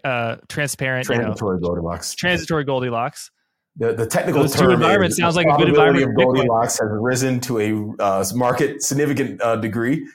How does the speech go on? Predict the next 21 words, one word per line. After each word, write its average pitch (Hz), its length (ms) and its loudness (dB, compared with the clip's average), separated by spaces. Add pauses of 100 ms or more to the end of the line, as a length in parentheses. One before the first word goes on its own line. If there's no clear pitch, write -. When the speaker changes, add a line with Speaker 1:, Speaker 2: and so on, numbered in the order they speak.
Speaker 2:
that 104 120 -2
market 120 280 -2
participants 117 420 -2
Speaker 1:
Yes. 120 80 0
Speaker 2:
need 110 80 -2
to 98 80 -6
price 98 220 -2 (100)
it 82 160 -10 (200)
in. 185 140 -4
<laughs> - 0 -
Speaker 1:
We're 175 280 0
trading 185 360 0
like 151 180 -2
Goldilocks. 120 640 -4
Okay. 120 300 -6 (140)
So 147 120 -8
dollar's 151 340 0
weak, 170 360 -4
trading 151 260 -2
like 143 140 -4
Goldilocks. 131 560 -4